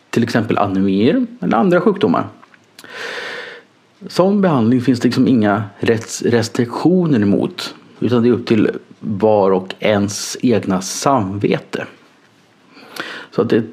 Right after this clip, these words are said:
det tillå-, på den tredje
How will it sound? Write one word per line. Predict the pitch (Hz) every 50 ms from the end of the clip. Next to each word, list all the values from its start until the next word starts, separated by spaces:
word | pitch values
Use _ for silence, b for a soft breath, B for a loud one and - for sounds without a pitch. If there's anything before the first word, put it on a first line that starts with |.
| - _ _ _ _ _
det | _ 131 147 160 156 156 160 -
tillå-, | - 151 123 127 120 151
på | 127 - 147 143
den | 160 170 170 165 160 156 143 - - - _ _ _ _ _ _ _ _ _ _ _ _ _ - B B B B B B B B _ _ _
tredje | - - 139 135 120 98 107 113 147 147 113